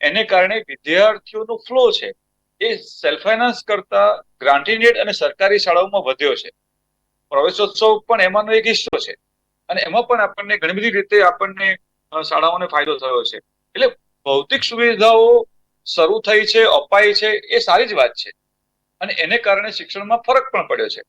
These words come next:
પણ મને, મને હંમેશા જે ખટકે છે એ બાબત શિક્ષણ માટે એ હોય છે, જેમાં તમે કે હું સીધું કશું ન કરી શકીએ, એ, એ છે કે શિક્ષક અને વિદ્યાર્થી એ બંને ભેગા થઈને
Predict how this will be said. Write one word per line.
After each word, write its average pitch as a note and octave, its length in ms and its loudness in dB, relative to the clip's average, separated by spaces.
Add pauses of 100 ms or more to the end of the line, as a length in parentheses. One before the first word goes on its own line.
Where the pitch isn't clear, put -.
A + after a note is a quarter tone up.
(420)
પણ C4 120 2
મને, G3+ 540 2
મને G#3 140 2
હંમેશા G#3+ 420 2
જે A#3+ 120 0
ખટકે A3 500 0
છે A3+ 120 0
એ A3+ 260 2
બાબત G#3 360 0 (100)
શિક્ષણ G#3+ 360 -8
માટે G#3+ 220 0
એ G#3 140 4
હોય E3 240 2
છે, G3 240 -4 (280)
જેમાં G3+ 340 -4
તમે F#3 240 -6
કે A3 120 -6
હું G#3 160 -6
સીધું G3 340 -6
કશું A#3 260 0
ન A#3 100 0
કરી G#3+ 220 2
શકીએ, G#3 340 0
એ, A3 380 2
એ A#3+ 40 2
છે F3 200 0 (640)
કે B3 100 -2
શિક્ષક C4 460 -2
અને C4 160 2
વિદ્યાર્થી D#3+ 640 2 (320)
એ C4+ 80 2
બંને A3 400 0
ભેગા F#3+ 400 4 (120)
થઈને G3+ 460 -4